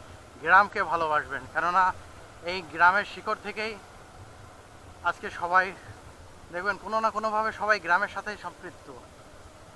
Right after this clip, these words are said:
এই গ্রাম থেকেই, ওই অজপাড়াগায় থেকে সবাই উঠে এসেছে। কারো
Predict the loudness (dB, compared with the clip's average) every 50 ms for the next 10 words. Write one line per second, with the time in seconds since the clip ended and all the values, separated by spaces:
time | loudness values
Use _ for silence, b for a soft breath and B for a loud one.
0 | -20 -14 -14 -12 -4 2 4 4 4 4 2 -8 -12 -10 -8 -8 -6 -4 -2 -2
1 | -2 -2 -2 -4 -4 -2 -4 -2 0 4 6 6 6 6 4 4 2 2 -2 -6
2 | -6 -4 -2 0 0 0 0 0 -4 -6 -6 -8 -14 -18 -18 -14 -10 -10 -10 -8
3 | -6 -8 -8 -6 -8 -12 -12 -14 -16 -18 -16 -12 -8 -4 -4 -2 -2 -2 -4 -6
4 | -8